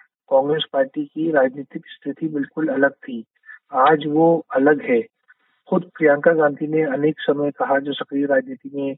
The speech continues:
आने से पहले, कि वो राजनीति में कभी नहीं आएंगी। जब उनसे पूछा गया, "नहीं का मतलब नहीं, नहीं होता?" उन्होंने कहा, "नहीं, नहीं का मतलब नहीं है।"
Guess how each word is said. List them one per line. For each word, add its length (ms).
आने 200
से 160
पहले, 600
कि 60
वो 360
राजनीति 440
में 140
कभी 300
नहीं 220
आएंगी। 320
जब 80
उनसे 220
पूछा 240
गया, 160
"नहीं 340
का 120
मतलब 380
नहीं, 160
नहीं 140
होता?" 260
उन्होंने 220
कहा, 160
"नहीं, 220
नहीं 180
का 120
मतलब 420
नहीं 260
है।" 120